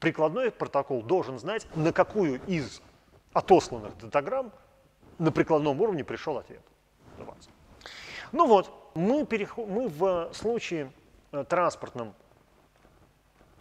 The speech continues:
с пара-, транспортного уровня переходим, э, в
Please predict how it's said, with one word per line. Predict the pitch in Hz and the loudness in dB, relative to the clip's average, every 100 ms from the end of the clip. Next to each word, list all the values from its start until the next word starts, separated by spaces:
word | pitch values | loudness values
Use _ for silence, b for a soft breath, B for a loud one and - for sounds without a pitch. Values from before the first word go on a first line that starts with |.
| - | -16
с | - | 2
пара-, | 175 170 | 4 4
транспортного | 175 - 143 127 190 | 4 4 2 -8 -8
уровня | 285 269 208 202 - B B | -4 -4 -4 -6 -10 B B
переходим, | - 170 - 254 208 196 160 - B B - | -2 -2 0 0 0 -2 -6 -14 B B -10
э, | 147 | -4
в | 131 117 123 208 220 | -2 -2 -2 0 0